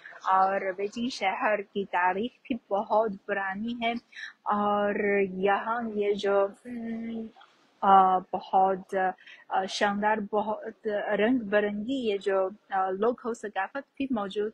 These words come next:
है। और हम, जैसे हम इस वक्त देख सकते हैं कि यहाँ, अ, बीजिंग की, अ, traditional इमारतों, रिहायशी गाहों, अ, की फन तामीर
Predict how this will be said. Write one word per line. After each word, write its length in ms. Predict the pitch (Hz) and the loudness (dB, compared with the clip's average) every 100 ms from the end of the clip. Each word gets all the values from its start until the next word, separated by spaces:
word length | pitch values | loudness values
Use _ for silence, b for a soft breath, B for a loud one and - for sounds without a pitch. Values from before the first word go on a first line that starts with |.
| - | -6
है। 160 | 254 254 B B B - | -6 -6 B B B 0
और 280 | 226 240 247 | 2 2 0
हम, 400 | 269 302 269 240 | -2 0 -2 -4
जैसे 260 | 220 240 311 | -8 -2 -2
हम 260 | 311 277 - | 0 -4 -6
इस 140 | 226 | -10
वक्त 200 | 214 202 | -6 -6
देख 400 | 208 196 185 190 - - | -6 -8 -2 -2 -2 -6
सकते 300 | 196 _ 202 | -8 _ -4
हैं 360 | 233 202 202 | -2 -4 -6
कि 440 | 202 190 185 180 190 | -2 -2 -2 4 6
यहाँ, 500 | 185 - 208 208 - B B B - | 6 6 4 4 -2 B B B 4
अ, 260 | 196 190 | 6 6
बीजिंग 460 | 196 233 233 254 247 | 4 2 2 0 -2
की, 340 | 226 214 208 | 0 2 2
अ, 160 | 190 196 | 4 4
traditional 680 | 196 208 247 - - 247 233 | 2 -4 -4 -4 0 0 0
इमारतों, 640 | 214 208 208 208 220 220 | -2 -2 -2 -2 -4 -4
रिहायशी 920 | 208 202 214 202 202 220 - - 240 226 - | -2 -2 0 0 -2 -8 -12 -10 -6 -6 0
गाहों, 480 | 196 196 220 262 247 - B B B - | 2 2 2 0 0 -4 B B B -2
अ, 440 | 196 190 190 190 | 2 4 4 2
की 600 | 196 - 202 196 196 190 190 | -2 -8 -4 -2 -2 -2 -4
फन 800 | - - - 233 233 226 226 226 | -10 -6 2 4 4 4 2 0
तामीर 380 | 214 202 277 | -2 0 0